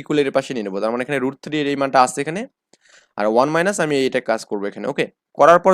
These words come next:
যে কাজটা করবো, আমি দুটো কাজ একবারে করতেছি, এই পুরো অংশটাকে এখানে এর নিচে ভাগ করে দেবো এখানে, আর আমাদের এই root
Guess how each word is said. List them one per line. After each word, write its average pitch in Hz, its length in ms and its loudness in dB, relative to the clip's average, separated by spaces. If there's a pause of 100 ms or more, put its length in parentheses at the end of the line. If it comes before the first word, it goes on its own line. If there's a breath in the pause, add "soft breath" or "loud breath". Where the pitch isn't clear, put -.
যে 175 100 -2
কাজটা 151 220 0
করবো, 117 160 0
আমি 131 160 -4
দুটো 143 200 0
কাজ 151 160 6
একবারে 147 240 0
করতেছি, 151 300 -8 (160)
এই 170 60 -2 (100)
পুরো 214 260 0
অংশটাকে 147 400 -2 (1000)
এখানে 175 240 0
এর 180 100 2
নিচে 180 220 0
ভাগ 147 180 2
করে 123 160 2
দেবো 104 140 -2
এখানে, 101 180 -10 (920)
আর 123 120 0
আমাদের 160 220 2
এই 151 80 0
root 170 120 0